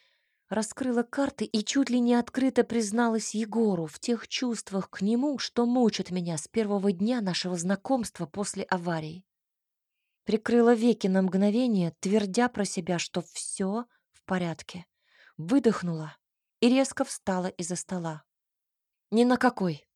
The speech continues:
Забудь. Неважно". Бросила отрывисто, сгребая со злостью грязную посуду с недоеденным ужином и быстрым шагом удаляясь на кухню. Только сейчас, понимая, что мне действительно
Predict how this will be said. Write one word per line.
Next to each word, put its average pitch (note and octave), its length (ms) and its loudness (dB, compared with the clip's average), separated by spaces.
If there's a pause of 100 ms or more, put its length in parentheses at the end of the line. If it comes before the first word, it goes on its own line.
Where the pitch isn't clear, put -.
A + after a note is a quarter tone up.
(240)
Забудь. G3 540 2 (420)
Неважно". E3+ 520 -2 (520)
Бросила A3 500 2
отрывисто, G3+ 840 -4
сгребая F#3+ 560 2
со F#3 160 -4
злостью F#3 500 0
грязную F3+ 400 -2
посуду F#3+ 640 -2
с - 100 -14
недоеденным F#3+ 680 2
ужином F3+ 500 -2 (180)
и G#3+ 80 2
быстрым A3+ 440 2
шагом G3+ 540 -4
удаляясь E3+ 480 -2
на D#3 100 -10
кухню. - 420 -16 (840)
Только B3+ 340 0
сейчас, G#3+ 640 -4
понимая, F3+ 640 -4
что - 220 -8
мне F#3 200 -2
действительно F3+ 1040 -8